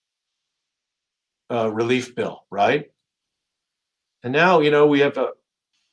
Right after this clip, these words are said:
a trillion dollar relief bill at, under Trump and a two trillion dollar relief bill under Biden. And now we've got a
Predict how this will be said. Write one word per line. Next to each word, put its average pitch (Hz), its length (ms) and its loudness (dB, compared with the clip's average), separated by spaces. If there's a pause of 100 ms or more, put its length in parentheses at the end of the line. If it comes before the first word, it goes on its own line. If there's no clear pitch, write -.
(460)
a - 40 -18 (100)
trillion 156 360 2
dollar 147 260 6
relief 147 400 0
bill 147 480 2
at, 147 200 -2 (100)
under 147 240 -6
Trump 147 480 -2
and 143 120 -4
a 143 60 -4
two 160 280 -6
trillion 156 360 0
dollar 151 240 2
relief 151 420 0
bill 151 280 4
under 147 200 -2
Biden. 147 320 2
And 139 100 -4
now 143 200 0
we've 139 100 2
got 147 160 2
a 143 200 0